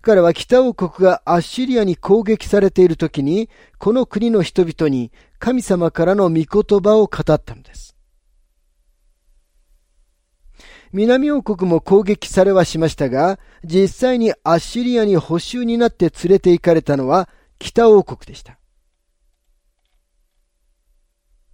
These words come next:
ミカは他の三人の預言者たちと同時代の人でした。その三人とは、イザヤ、ホセア、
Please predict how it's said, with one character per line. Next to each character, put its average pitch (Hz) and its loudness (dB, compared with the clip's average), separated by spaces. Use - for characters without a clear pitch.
ミ 214 -2
カ 190 2
は 165 2
他 196 0
の 202 2
三 226 -2
人 254 -2
の 220 0
預 180 2
言 240 0
者 185 -2
た 165 0
ち - -10
と 185 0
同 175 0
時 190 -10
代 202 0
の 214 0
人 - -12
で 147 -18
し - -20
た。 - -20
そ 196 -4
の 208 -2
三 202 0
人 185 0
と 147 -6
は、 131 -4
イ 202 -2
ザ 170 4
ヤ、 120 -2
ホ 214 0
セ 143 -4
ア、 95 -12